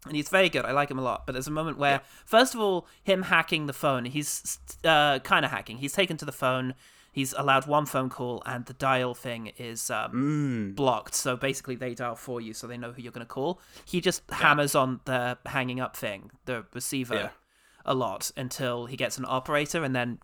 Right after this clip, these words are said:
Speaker 1: spells
Speaker 2: Yeah.
Speaker 1: out a number, which is quite clever. And then after he's
Speaker 2: Yes.
Speaker 1: done this and hung up, he just has this super innocent look when the cop comes back, and it was, yeah,
Speaker 2: Yeah.
Speaker 1: very funny.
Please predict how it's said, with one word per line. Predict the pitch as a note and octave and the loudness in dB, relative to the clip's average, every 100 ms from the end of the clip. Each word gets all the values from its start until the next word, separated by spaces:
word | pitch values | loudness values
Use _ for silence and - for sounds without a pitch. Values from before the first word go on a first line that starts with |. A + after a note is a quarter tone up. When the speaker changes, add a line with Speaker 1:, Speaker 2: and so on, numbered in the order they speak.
| - | -4
Speaker 1:
spells | - - C3 B2 | -4 4 4 6
Speaker 2:
Yeah. | B2 | 2
Speaker 1:
out | A2 | 2
a | |
number, | B2+ C3 D3 F3 - | -2 0 2 2 0
which | C#3 | -8
is | - | -4
quite | - B2+ | 0 0
clever. | - C3 D#3 F#3 - - | 2 2 4 2 -4 -8
And | - C#3+ | 4 6
then | C#3 | 8
after | C#3+ D3+ - | 10 8 6
he's | C#3+ | 0
Speaker 2:
Yes. | C#3 B2+ | 0 4
Speaker 1:
done | C3+ | 4
this | C3 B2 | 4 -2
and | B2+ | -2
hung | C#3 C3 | 0 2
up, | B2 | 0
he | C3+ | -2
just | C3+ - | -8 -4
has | B2+ | -4
this | C3+ - | -6 -8
super | - - D3+ C#3 | -2 0 2 0
innocent | C3+ C3+ C3 - C3+ | 2 2 4 2 2
look | C3+ D3+ - - | 6 6 6 -2
when | |
the | C3+ | -2
cop | - C#3+ B2 | 2 2 2
comes | - D3 D3 | 0 0 4
back, | D3 D#3 - | 4 4 2
and | C3 | -4
it | - | -2
was, | C3 - _ _ - | -4 -6 _ _ -14
yeah, | G#2+ A#2 F2+ | -2 -2 -2
Speaker 2:
Yeah. | |
Speaker 1:
very | G2 C3 A2+ | -2 -2 -2
funny. | A2+ G#2 | -6 -12